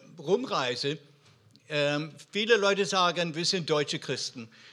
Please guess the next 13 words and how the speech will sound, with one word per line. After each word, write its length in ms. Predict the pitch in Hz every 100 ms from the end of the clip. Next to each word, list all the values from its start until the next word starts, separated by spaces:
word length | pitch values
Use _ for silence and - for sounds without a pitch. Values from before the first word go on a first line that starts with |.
| _
Wir 180 | 147 147
brauchen 500 | 135 156 165 165 180
das 240 | 151 143
Alte 360 | - 143 165 160
Testament 680 | - 127 - 139 131 123 -
nicht. 540 | 151 240 - - - _ _ _ _ _ _ _ - - -
Ähm, 380 | 127 120 113 120 - _ _
Pustekuchen. 720 | 170 165 202 143 120 113 107 - - - - - - -
Ich 180 | -
will, 280 | 220 233 226
will 180 | 196 220
was 180 | 185 175
vorlesen. 720 | 202 220 262 170 139 123